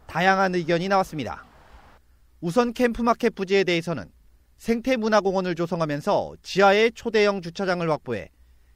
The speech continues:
일대 주차난을 해소하겠다는 목소리가 있는가 하면 인근 부평공원과 부영공원,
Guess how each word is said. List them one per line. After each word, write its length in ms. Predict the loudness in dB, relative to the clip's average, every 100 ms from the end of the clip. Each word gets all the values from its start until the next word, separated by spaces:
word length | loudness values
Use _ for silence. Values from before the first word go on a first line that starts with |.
| -8
일대 380 | -6 -2 0 0
주차난을 640 | -2 -2 0 0 0 -2
해소하겠다는 640 | -2 -2 -2 0 -2 -2 -6
목소리가 420 | -6 -4 -2 0
있는가 320 | -2 -4 -4
하면 240 | -4 -4 -10 _ _ _ -20 _ _ _ -10
인근 380 | -6 0 0 0
부평공원과 800 | -2 0 2 2 2 4 2 2
부영공원, 600 | 2 0 2 -2 -2